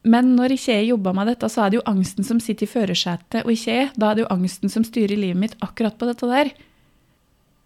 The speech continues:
Så det handler jo om å vite hva angst er for noe, at det ikke er farlig, at det er en litt sånn overaktiv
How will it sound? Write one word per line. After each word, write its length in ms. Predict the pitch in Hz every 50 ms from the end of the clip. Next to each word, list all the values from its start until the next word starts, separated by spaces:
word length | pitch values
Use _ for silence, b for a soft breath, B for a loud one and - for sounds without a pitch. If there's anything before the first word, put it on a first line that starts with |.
| _ _ _ _
Så 160 | - - 240
det 120 | 247 240 -
handler 400 | 285 262 214 190 180 180 190 226
jo 80 | 262 - -
om 220 | 190 185 196 214 -
å 120 | - 220 214
vite 380 | 233 226 214 190 - - 196 196
hva 80 | 208 -
angst 300 | 208 190 196 196 - -
er 140 | - 165 165 -
for 160 | - 180 175
noe, 360 | 175 170 165 175 196 226 -
at 220 | - - 175 - -
det 100 | 190 180
ikke 160 | - 156 160
er 60 | -
farlig, 500 | - 226 233 226 214 208 202 208 220 226 240 233 B B B B B B B B B B _ _ _ _ _ _ _ _ -
at 160 | 185 180 -
det 80 | 208 226
er 80 | 226
en 100 | 214 214
litt 140 | 214 208 -
sånn 160 | 202 202 214 - 226
overaktiv 1300 | 214 208 190 185 175 165 170 170 185 - - 170 - - - - _ _ _ - - 180 180 185 190